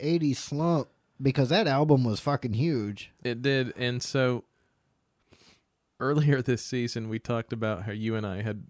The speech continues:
Speaker 2: bought a couple Brian Johnson classic records 'cause we wanna possibly review 'em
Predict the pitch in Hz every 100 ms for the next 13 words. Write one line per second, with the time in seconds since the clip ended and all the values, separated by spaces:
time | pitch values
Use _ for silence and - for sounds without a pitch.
0 | _ - 107 101 95 _ _ _ - 117
1 | 113 110 107 110 107 110 110 98 98 101
2 | 104 - 107 98 104 - - 113 95 -
3 | 101 107 - _ _ - 113 104 104 104
4 | 95 - _ _ _ _ _ - 143 -
5 | 117 113 - - _ - 117 113 104 101